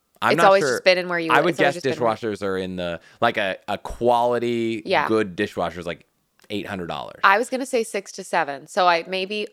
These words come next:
Speaker 2: dear God, I hope we're close. I would be thrilled to participate in a game show like that. I would never participate in a game show that was like, "How much do you think a banana is?" Because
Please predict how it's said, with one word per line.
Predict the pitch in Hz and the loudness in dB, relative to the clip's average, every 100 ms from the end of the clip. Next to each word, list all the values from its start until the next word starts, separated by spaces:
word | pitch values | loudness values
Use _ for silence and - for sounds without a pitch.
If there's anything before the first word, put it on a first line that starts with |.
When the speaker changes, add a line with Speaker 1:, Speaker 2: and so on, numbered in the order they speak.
| - _ _ - | -16 _ _ -6
Speaker 2:
dear | 214 226 | 0 2
God, | 202 175 160 | 4 4 2
I | |
hope | 175 160 - | -2 -6 -8
we're | 151 | -12
close. | - 165 - - - - - - - | -8 -6 -6 -10 -18 -20 -20 -8 2
I | - 254 | 6 6
would | 330 330 | 4 -2
be | 240 | -6
thrilled | 220 - 240 233 | -10 2 4 4
to | 240 | 0
participate | 214 208 - 208 | -6 -6 -8 -6
in | 170 | -6
a | |
game | - 175 | -4 -6
show | 170 180 | -4 -2
like | 160 151 | -2 2
that. | 156 151 - - - | 0 0 -6 -20 2
I | 214 226 | 4 6
would | 220 170 | 2 -4
never | 175 190 190 190 226 233 - | -4 2 2 2 0 0 -2
participate | - 202 196 180 196 | -6 -6 -6 -4 -4
in | - | -4
a | |
game | 170 175 175 | -4 -4 -4
show | 190 170 165 | -2 2 2
that | 160 | 0
was | 180 - | 0 2
like, | 180 170 - - | 2 2 -2 4
"How | 381 403 | 6 6
much | 269 - | 4 0
do | 254 | -2
you | 285 | 0
think | 339 320 | 0 0
a | 349 | 2
banana | 370 330 381 403 269 151 | 2 2 2 2 2 2
is?" | 190 160 143 147 - _ | 4 4 2 -2 -14 _
Because | 226 - 240 180 | -8 -4 -4 -4